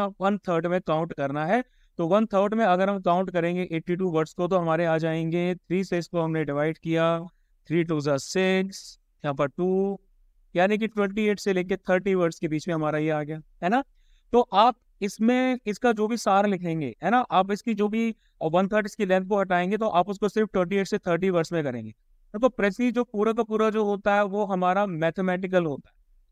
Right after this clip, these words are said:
है ना। इसकी जो स्ट्रेटजी है वो हमारी मैथमेटिकल होती है, यानी कि कितने में इसको डिवाइड करना पड़ता है, किस हिसाब से लिखना पड़ता है, ये पूरा मैथमेटिकल स्ट्रेटजी होती है। तो हमने क्या कर लिया,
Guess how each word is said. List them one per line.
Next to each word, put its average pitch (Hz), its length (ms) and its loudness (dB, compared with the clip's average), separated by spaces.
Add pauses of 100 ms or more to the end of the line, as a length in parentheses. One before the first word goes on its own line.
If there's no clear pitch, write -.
(200)
है 180 60 0
ना। 214 120 4
इसकी 190 260 0
जो 214 120 0
स्ट्रेटजी 196 480 0
है 220 80 4
वो 214 120 -2
हमारी 190 240 0
मैथमेटिकल 190 580 0
होती 196 240 0
है, 208 80 2
यानी 180 240 0
कि 190 120 -8
कितने 185 360 -2
में 190 60 0
इसको 180 180 -4
डिवाइड 165 360 0
करना 185 260 0
पड़ता 185 340 0
है, 185 140 -4 (320)
किस 190 120 0
हिसाब 180 260 4
से 190 120 0
लिखना 170 240 -2
पड़ता 185 260 -2
है, 202 40 2
ये 214 60 2
पूरा 208 200 -2
मैथमेटिकल 180 520 -2
स्ट्रेटजी 147 400 -2
होती 127 260 -6
है। 110 60 -16 (400)
तो 202 60 4
हमने 208 220 2
क्या 220 160 2
कर 214 140 0
लिया, 226 200 0